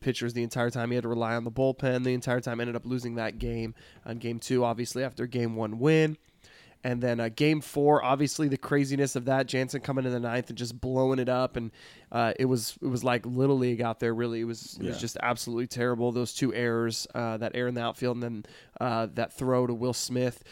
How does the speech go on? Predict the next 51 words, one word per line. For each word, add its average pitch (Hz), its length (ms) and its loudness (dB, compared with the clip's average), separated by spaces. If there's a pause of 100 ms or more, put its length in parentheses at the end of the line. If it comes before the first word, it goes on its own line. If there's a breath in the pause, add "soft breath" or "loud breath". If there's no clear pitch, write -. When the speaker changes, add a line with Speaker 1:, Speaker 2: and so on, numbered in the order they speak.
(160 loud breath)
Speaker 1:
He - 160 -20
turned 139 300 -2
his 117 140 -4
glove 131 380 2
before 123 260 -4
the 120 80 -2
ball 120 340 2
even 113 200 -4
hit 135 220 0
his, 120 160 0 (180)
before 156 320 0
even 131 120 0
the, 123 120 -4
Speaker 2:
Yeah, 104 200 -6
he, 87 100 -4
Speaker 1:
before 117 180 6
he 143 60 4
even 127 140 0
Speaker 2:
he 113 40 -4
Speaker 1:
had 127 140 0
possession 127 400 0
of 110 100 -4
it. 117 140 -2
He 117 120 -8
turned 123 320 -6
his 110 100 -6
glove 120 420 -2
and, 110 140 -8 (420 loud breath)
uh, 120 220 2
just - 280 0
those, 139 400 2
those 131 360 2 (200)
really, 143 460 6
really 123 280 2
dumb 117 280 0
errors. 113 260 -2
I 113 60 -6
think 165 220 -2
it - 20 -2
was 123 140 -4
Chris - 240 -4
Taylor 117 400 0
that, 107 320 -6
um, 104 400 -6 (240)
that 113 100 -6
had 113 160 -8
the 101 100 -6
error 107 520 -6
out 104 180 -8
there, 104 200 -4
but 104 220 -8